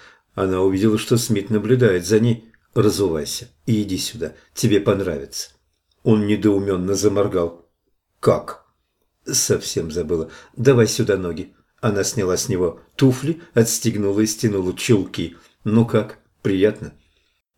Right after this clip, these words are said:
Смит пошевелил пальцами и робко спросил: «Ведь они живые?» «Ну да, живые. Это настоящая трава. Бен заплатил большие деньги, чтобы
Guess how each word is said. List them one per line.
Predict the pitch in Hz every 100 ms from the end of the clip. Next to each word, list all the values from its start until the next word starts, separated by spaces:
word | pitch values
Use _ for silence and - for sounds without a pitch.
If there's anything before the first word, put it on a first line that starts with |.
| -
Смит | 123 113 95 92
пошевелил | - - 107 104 104
пальцами | - 123 131 - 90 - - _
и | 113
робко | 107 98 -
спросил: | 117 - 117 110 104 95 - _ _ _ _
«Ведь | 123 92 90 95
они | 82 95 98 _ _
живые?» | 101 82 87 78 92 156 156 _ _ _ _ _ _ _ -
«Ну | 107 202
да, | 202 202
живые. | - 120 185 160
Это | 90 117 123 123 - _
настоящая | 120 123 - 131 143 - 190
трава. | 190 220 185 101 123 - _ _
Бен | 117 120 117
заплатил | 117 123 147 143 135
большие | 147 139 131 156
деньги, | 135 98 87
чтобы | - 110 131